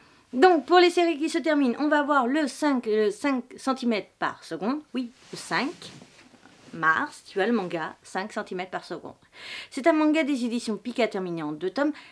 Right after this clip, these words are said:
La série est dans le genre romance étrange de vie et l'œuvre est âge conseillé aux quatorze ans et plus. Il faut savoir que j'avais tenté le film d'animation, mais il m'avait fait royalement chier. Soyons honnêtes.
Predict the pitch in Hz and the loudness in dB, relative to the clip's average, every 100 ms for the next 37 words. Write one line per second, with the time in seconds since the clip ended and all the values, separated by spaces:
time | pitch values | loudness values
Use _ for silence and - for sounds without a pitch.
0 | _ 214 226 247 254 226 220 175 156 214 | _ 0 0 -2 2 2 0 -2 -2 -4
1 | 196 185 180 226 196 180 254 - 269 269 | -4 -6 -6 -4 -4 -4 -6 -4 -4 0
2 | 226 247 202 170 196 - 226 - 233 - | 0 0 -2 0 0 0 -4 -2 -8 -2
3 | 175 196 233 - - 208 196 190 175 - | -2 0 -2 -6 -10 -8 -6 -4 -8 -10
4 | - - - - - 262 320 262 294 285 | -20 -20 -20 -12 -6 -2 0 2 0 0
5 | 220 208 208 196 - 226 220 233 190 - | -2 4 2 2 -2 -4 0 0 0 -2
6 | 214 180 175 165 156 - 214 247 226 196 | -4 -2 -4 -6 -8 -6 -4 -4 -4 -2
7 | 202 220 254 - 196 175 170 202 208 - | 0 0 -2 -8 -4 -2 2 0 0 -10
8 | - - - 196 - - - 185 190 175 | -20 -20 -2 -2 -2 -12 2 4 4 4
9 | 165 147 _ _ _ _ - - - - | 0 -6 _ _ _ _ -10 -8 -10 -14
10 | _ _ _ _ _ - - 381 320 170 | _ _ _ _ _ -20 2 4 4 0
11 | 147 - - - | -6 -12 -20 -20